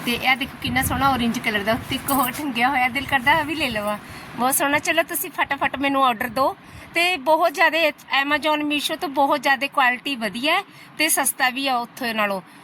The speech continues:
ਉਹਨਾਂ ਦੀ ਕੁਆਲਿਟੀ ਇੰਨੀ ਖਾਸ ਵਧੀਆ ਵੀ ਨਹੀਂ ਹੁੰਦੀ ਔਰ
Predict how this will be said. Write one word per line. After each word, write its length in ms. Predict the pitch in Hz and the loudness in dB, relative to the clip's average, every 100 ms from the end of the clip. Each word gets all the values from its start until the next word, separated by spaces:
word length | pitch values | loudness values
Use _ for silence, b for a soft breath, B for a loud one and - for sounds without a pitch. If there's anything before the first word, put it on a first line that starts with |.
| - - | -8 -2
ਉਹਨਾਂ 180 | 254 | 0
ਦੀ 120 | 247 302 | 0 0
ਕੁਆਲਿਟੀ 380 | 311 262 262 | 4 2 2
ਇੰਨੀ 180 | 285 277 | -2 -2
ਖਾਸ 320 | 277 320 262 | -2 0 0
ਵਧੀਆ 320 | 247 240 247 294 | -2 -6 -4 -4
ਵੀ 140 | 349 | -2
ਨਹੀਂ 120 | 339 | -4
ਹੁੰਦੀ 280 | 349 269 320 | -4 0 2
ਔਰ 300 | 320 294 285 | 4 4 2